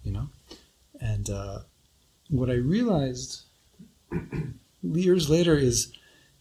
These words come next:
the reason I wanted to go to yeshiva was I'd had, uh, experiences in my life where I felt like there's more here.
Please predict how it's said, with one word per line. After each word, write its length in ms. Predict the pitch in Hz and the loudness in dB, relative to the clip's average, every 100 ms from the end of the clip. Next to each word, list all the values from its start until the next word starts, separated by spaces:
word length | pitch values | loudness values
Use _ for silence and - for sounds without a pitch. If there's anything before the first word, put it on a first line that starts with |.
| _ _ - | _ _ 0
the 100 | 113 | 6
reason 320 | 143 180 185 | 6 6 6
I 80 | 180 | 6
wanted 260 | 180 180 | 6 4
to 80 | 196 | 0
go 80 | 196 | -2
to 80 | 202 | 2
yeshiva 440 | 196 214 226 240 - _ _ - | 2 2 -4 -8 -12 _ _ -4
was 200 | 135 123 | 0 0
I'd 100 | 131 | -2
had, 380 | 139 202 196 220 _ _ _ _ _ _ _ _ _ _ _ - | -2 -2 -4 -8 _ _ _ _ _ _ _ _ _ _ _ -14
uh, 60 | 147 - - | -14 -10 -8
experiences 640 | - - 208 220 - 175 | -2 0 2 2 0 -2
in 60 | 170 | -2
my 100 | 165 | 0
life 500 | 175 185 180 - - _ 147 | 0 0 -4 -10 -18 _ -2
where 420 | 143 143 139 139 _ _ - | 0 2 -2 -6 _ _ -12
I 40 | |
felt 240 | - 151 139 | -6 -4 -4
like 140 | 131 | -4
there's 200 | 120 117 | -4 -4
more 160 | 107 92 | -2 -4
here. 300 | 92 80 | -6 -10